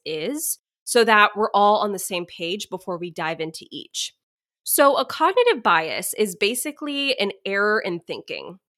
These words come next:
when we are processing the information in the world around us. So I Googled cognitive bias just to get a more sophisticated definition. And here's what it said. It said that a cognitive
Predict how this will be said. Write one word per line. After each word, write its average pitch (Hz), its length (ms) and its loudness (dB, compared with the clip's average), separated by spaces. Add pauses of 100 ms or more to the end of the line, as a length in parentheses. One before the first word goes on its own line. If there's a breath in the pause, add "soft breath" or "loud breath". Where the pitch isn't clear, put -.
(140)
when 202 400 2
we 214 180 -2
are 180 220 2
processing 247 800 4
the 214 100 0
information 175 720 -6
in 175 140 -6
the 165 80 -8
world 156 260 -12
around 135 320 -10
us. - 240 -8 (160)
So 220 300 2
I 220 100 6
Googled 254 480 -4
cognitive 220 420 -2
bias 165 360 -2
just - 160 -8
to 214 60 -4
get 202 140 -2
a 208 40 -4
more 170 500 -4 (160)
sophisticated 208 720 -2
definition. - 640 -12 (320)
And 247 140 2
here's 302 240 0
what 208 140 0
it - 80 -6
said. - 340 -10
It 208 160 -2
said 254 300 2
that 226 280 6
a 202 80 -4
cognitive 302 640 -4